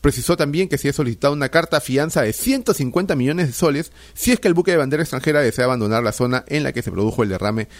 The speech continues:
de petróleo. Pues bien,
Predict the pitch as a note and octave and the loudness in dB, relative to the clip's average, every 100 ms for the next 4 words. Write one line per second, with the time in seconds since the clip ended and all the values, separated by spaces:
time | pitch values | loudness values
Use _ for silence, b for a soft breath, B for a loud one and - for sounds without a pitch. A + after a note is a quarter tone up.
0 | B - G#2+ B2 - G2 - A#2+ A#2+ F#2+ | B -4 -2 0 0 -2 0 2 4 2
1 | F2+ G2 - B B B B B B B | -6 -10 -14 B B B B B B B
2 | - G#2+ A#2 E3 F3+ | -4 0 4 4 2